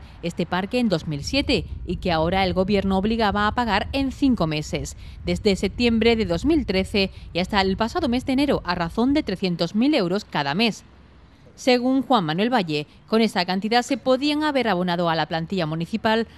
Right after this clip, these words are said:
tres de las nóminas que actualmente se les adeuda.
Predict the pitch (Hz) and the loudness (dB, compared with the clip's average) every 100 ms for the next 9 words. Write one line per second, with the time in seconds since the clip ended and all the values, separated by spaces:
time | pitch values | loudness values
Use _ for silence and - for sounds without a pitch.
0 | - - 233 226 214 175 170 240 254 262 | -20 0 2 2 2 0 2 2 2 2
1 | 269 - 202 170 - 226 302 233 180 185 | 0 -2 -2 -2 0 2 2 2 0 -2
2 | 180 - 143 139 175 196 160 147 135 | -4 -4 -6 -4 -2 -2 0 -2 -6